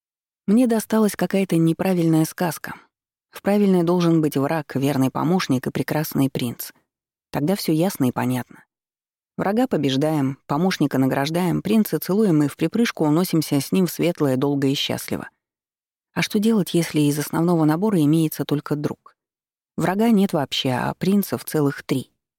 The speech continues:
И все крайне сомнительной прекрасности. Один шантажист недоделанный — Второй озабоченный придурок, а третий, конечно, отличный парень, только вот имеет отклонение в генетике.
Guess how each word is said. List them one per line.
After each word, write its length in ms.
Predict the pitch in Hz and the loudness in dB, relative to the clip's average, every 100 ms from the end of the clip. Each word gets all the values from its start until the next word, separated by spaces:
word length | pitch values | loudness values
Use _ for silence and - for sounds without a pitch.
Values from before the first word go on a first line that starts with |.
| _ _ - | _ _ -4
И 80 | 180 | -2
все 180 | - | -2
крайне 340 | 240 196 214 196 | -2 2 4 2
сомнительной 640 | - 156 165 160 156 156 | 2 0 0 2 2 2
прекрасности. 840 | - 160 143 123 - 123 - - _ _ _ _ _ _ _ _ | 0 -4 -4 -4 -8 -10 -10 -16 _ _ _ _ _ _ _ _
Один 260 | 202 262 262 | 0 2 2
шантажист 580 | - 147 135 160 185 175 | 0 0 0 -2 -2 0
недоделанный — 760 | 160 151 151 139 135 127 - _ _ _ _ | 2 2 0 0 -2 -4 -10 _ _ _ _
Второй 360 | - 147 190 | -4 0 2
озабоченный 540 | 147 135 139 - 131 127 | 2 0 -2 0 0 0
придурок, 460 | 139 135 165 147 | 0 0 0 -2
а 160 | 131 127 | -4 -6
третий, 380 | - 202 208 104 | -2 -4 -2 -6
конечно, 460 | - 131 139 - 135 | -4 -4 -4 -2 -2
отличный 420 | 220 226 - 135 | 0 -2 0 -2
парень, 400 | 127 123 123 135 | -2 -4 -4 -6
только 280 | - 139 - | -4 -4 -2
вот 220 | 131 131 | -4 -2
имеет 320 | 143 160 165 143 | 0 2 2 -2
отклонение 600 | - 165 180 170 131 131 | -4 -2 2 2 2 2
в 40 | |
генетике. 600 | 131 143 131 117 - - | 2 0 0 -4 -12 -16